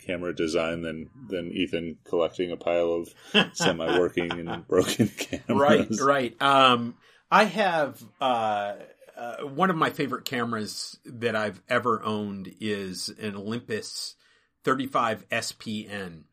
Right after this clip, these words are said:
Speaker 2: And it is, uh, it, it's a fixed lens rangefinder. And a lot of people, you know, have, have referred to it as the poor man's Leica. And because of the sharpness of the lens, it's a very, very, very sharp lens.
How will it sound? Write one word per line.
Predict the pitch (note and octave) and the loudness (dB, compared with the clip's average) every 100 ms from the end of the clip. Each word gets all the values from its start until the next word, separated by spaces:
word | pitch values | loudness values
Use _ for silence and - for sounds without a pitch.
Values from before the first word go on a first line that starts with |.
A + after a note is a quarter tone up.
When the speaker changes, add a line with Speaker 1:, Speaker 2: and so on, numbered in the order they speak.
| _ _ - _ _ _ - | _ _ -20 _ _ _ -2
Speaker 2:
And | C3 B2 A#2+ A2+ - | 0 2 0 -4 -6
it | D3 D#3 D3+ | -4 -4 -2
is, | C#3 C3+ A#2+ A2 - - - | -2 0 0 -2 -6 -8 -4
uh, | A#2 G#2+ G#2 G#2 - | -2 0 0 -4 0
it, | D#3 D#3 | 0 0
it's | D#3 C#3+ | -4 -4
a | |
fixed | C3+ - D#3 - C3 | -10 -6 -6 -6 -6
lens | A#2 A#2 A#2 A2 G#2+ - - _ G#2 | -4 -4 -4 -4 -8 -10 -16 _ -6
rangefinder. | A2 G#2+ - A2+ G2 F#2+ F2 - _ _ _ - | -4 -4 -6 -8 -8 -10 -14 -16 _ _ _ -4
And | C3 B2 | -2 -2
a | |
lot | B2+ B2+ | 0 0
of | C3 | -2
people, | - B2+ B2 A2 G#2+ G2 - | -10 -6 -2 -2 -4 -10 -10
you | A2 | -8
know, | G2+ F#2+ | -8 -8
have, | A2+ G2+ - | -8 -10 -12
have | A2+ G2 | -10 -6
referred | G#2 A#2 G#2 F#2 | -6 -6 -8 -6
to | A2 | -8
it | G2 - | -8 -8
as | G2+ F#2 G2 | -8 -8 -12
the | F#2 | -14
poor | - G#2+ | -8 -8
man's | G2 F#2 F2+ | -8 -10 -12
Leica. | F#2 F#2+ F#2+ F#2 - _ _ _ _ B2+ | -10 -10 -8 -14 -16 _ _ _ _ -4
And | B2+ B2 B2 | -4 -4 -6
because | C3 F3+ F#3 | -4 -2 -2
of | G#2+ | -2
the | A#2 | -4
sharpness | - B2+ A#2 - A2+ - | -2 0 0 -2 -10 -10
of | F#2+ | -10
the | F#2+ | -10
lens, | G2 D#2+ - | -10 -14 -18
it's | F2 A#2 | -16 -16
a | |
very, | F#2 A#2 A2+ | -8 -6 -6
very, | F#2+ G#2+ G2+ F#2 | -6 -6 -6 -10
very | G2 F#2 | -12 -12
sharp | F#2 - G#2+ F#2+ - | -12 -8 -6 -6 -10
lens. | F#2+ C3+ E3+ E3+ - | -14 -12 -14 -18 -20